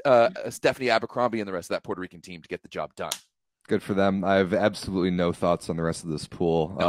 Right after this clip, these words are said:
Speaker 1: me
Speaker 2: Uh,
Speaker 1: neither.
Speaker 2: congratulations to the Braz-, uh, to Brazil. Last thought, Ana Cristina will be back next summer. Don't forget. The, Brazil has done pretty much all of this this summer without one of their most important players. And, uh, I assume they'll get Moncrief back next summer as well. So,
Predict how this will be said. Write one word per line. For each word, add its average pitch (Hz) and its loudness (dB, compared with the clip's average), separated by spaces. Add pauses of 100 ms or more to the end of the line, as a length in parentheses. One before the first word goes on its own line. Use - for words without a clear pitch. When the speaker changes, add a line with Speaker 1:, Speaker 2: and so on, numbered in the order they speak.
Speaker 1:
me 82 4
Speaker 2:
Uh, 85 2
Speaker 1:
neither. 80 -8 (220)
Speaker 2:
congratulations 117 4
to - -16
the 107 0
Braz-, 101 4
uh, 95 0
to 98 -2
Brazil. 113 8
Last 104 6
thought, 104 6 (300)
Ana 113 6
Cristina 113 0
will 101 4
be 92 0
back 90 2
next 90 -6
summer. - -8 (400)
Don't 87 -4
forget. 82 -4 (540)
The, 85 2
Brazil 95 2
has 101 2
done 98 4
pretty 113 0
much 107 2
all 92 4
of 90 0
this 95 -2
this 92 -2
summer 87 -2
without 85 2
one 87 0
of 82 -4
their 80 -2
most 80 -4
important 78 -8
players. - -14 (380)
And, 170 8
uh, 123 10
I 107 6
assume 113 2
they'll 104 4
get 95 2
Moncrief 87 -2
back 78 -4
next - -14
summer 69 -8
as - -14
well. - -6
So, 78 -4